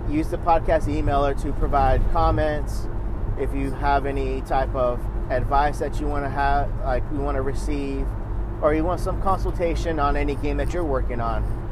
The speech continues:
feel free to use the podcast email or link in the description to reach out to me, and I'll gladly provide any information that I can, I can give to you. But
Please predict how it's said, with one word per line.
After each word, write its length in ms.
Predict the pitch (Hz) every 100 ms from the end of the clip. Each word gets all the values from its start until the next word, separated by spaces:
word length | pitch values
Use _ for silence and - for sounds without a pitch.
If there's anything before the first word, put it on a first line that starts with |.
| - -
feel 180 | 165 147
free 160 | 156
to 40 | 143
use 200 | 135 127
the 80 | 139
podcast 540 | 156 139 135 135 127
email 420 | 135 135 135 131
or 80 | 127
link 220 | 123 127
in 100 | 143
the 60 | 135
description 600 | - - 185 175 190 - - - - -
to 120 | - 196
reach 240 | 175 151
out 220 | 175 156
to 80 | 170
me, 300 | 147 143 135
and 80 | 131
I'll 220 | 135 131 - - - -
gladly 680 | 139 143 139 135 123 131 120
provide 420 | 120 127 127 123
any 240 | 127 123
information 600 | 123 127 120 120 123 127 120
that 120 | 120
I 140 | 117
can, 400 | - 120 120 110 104 - - -
I 80 | 131
can 360 | 143 131 123 107
give 180 | 135 131
to 80 | 123
you. 220 | 107 104 - - - - - - - - - - - - - - -
But 260 | 156 170 170